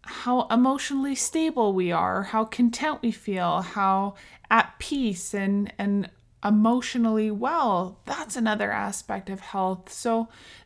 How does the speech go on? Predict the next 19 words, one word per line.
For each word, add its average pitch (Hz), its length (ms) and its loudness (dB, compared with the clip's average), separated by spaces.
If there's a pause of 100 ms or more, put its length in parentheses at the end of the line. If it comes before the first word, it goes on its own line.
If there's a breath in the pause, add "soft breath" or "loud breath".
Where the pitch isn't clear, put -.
(120 loud breath)
this 302 320 -2
concept 302 760 -4
of 196 160 -4
health 196 600 0
is 196 180 -4
constantly 247 720 -2
changing 208 560 -2
and 214 200 2
moving 185 440 -2
and 196 100 -2
evolving, 202 800 -2 (380 loud breath)
and 226 140 2
it 220 160 0
means 247 320 2
different 226 460 0
things 190 420 -2
to - 160 -6
different 185 640 -8
people. 175 600 -4